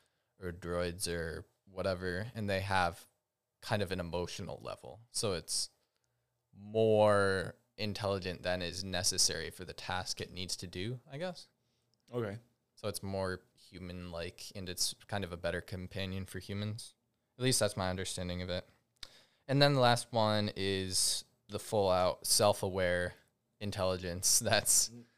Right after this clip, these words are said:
Speaker 1: basically, that's the one that everyone's super afraid of because
Speaker 2: Like, they take over the world and
Speaker 1: Yeah, if it's
Speaker 2: intelligence.
Speaker 1: self-aware, then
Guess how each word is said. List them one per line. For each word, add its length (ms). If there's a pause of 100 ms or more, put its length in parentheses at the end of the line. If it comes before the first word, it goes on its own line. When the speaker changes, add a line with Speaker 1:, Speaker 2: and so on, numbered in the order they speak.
(580)
Speaker 1:
basically, 840
that's 340
the 80
one 220
that 160
everyone's 360
super 360
afraid 360
of 280
because 640 (240)
Speaker 2:
Like, 160
they 60
take 280
over 220
the 100
world 380
and 120
Speaker 1:
Yeah, 200
if 40
it's 100
Speaker 2:
intelligence. 260
Speaker 1:
self-aware, 680
then 580